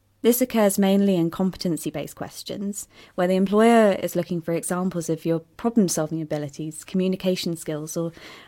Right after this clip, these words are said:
other transferable skills. Reflection is more than just a description of an event or situation. If you reflect on who you were being in those moments, how you were feeling and thinking, that is the reflection needed to make career choices.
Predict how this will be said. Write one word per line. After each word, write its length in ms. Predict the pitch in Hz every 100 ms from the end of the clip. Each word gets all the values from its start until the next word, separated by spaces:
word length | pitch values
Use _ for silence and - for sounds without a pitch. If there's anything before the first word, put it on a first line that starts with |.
| _
other 200 | 226 233
transferable 640 | - 135 - - 143 143 139
skills. 520 | - - - - - _ _ _ _ _ _
Reflection 480 | 220 220 269 - 277
is 280 | 262 226 -
more 180 | 202 208
than 120 | 220
just 220 | 208 -
a 60 | 190
description 720 | 175 - 185 - - 156 151
of 140 | 143
an 100 | 156
event 320 | 151 147 147 -
or 80 |
situation. 880 | 143 - - 160 156 156 160 127 156 - _ _ _ _ _
If 140 | 226
you 140 | 247 262
reflect 480 | 254 226 - - 190
on 180 | 175
who 240 | - 170 202
you 220 | 196 196
were 80 | 185
being 340 | 175 165 151
in 100 | 147
those 220 | 147 147
moments, 720 | 156 151 143 143 151 - - _ _ _ _
how 180 | 202 190
you 180 | 196 190
were 80 | 185
feeling 560 | - 196 196 160 147
and 180 | 147 143
thinking, 520 | 185 180 - 160 160 - _ _ _ _ _ -
that 180 | 208
is 120 | 220 -
the 100 | 196
reflection 500 | 185 180 - - 175
needed 400 | 170 160 147 -
to 140 | 165
make 180 | 151 -
career 240 | 160 151
choices. 720 | 147 - 143 - - 139 -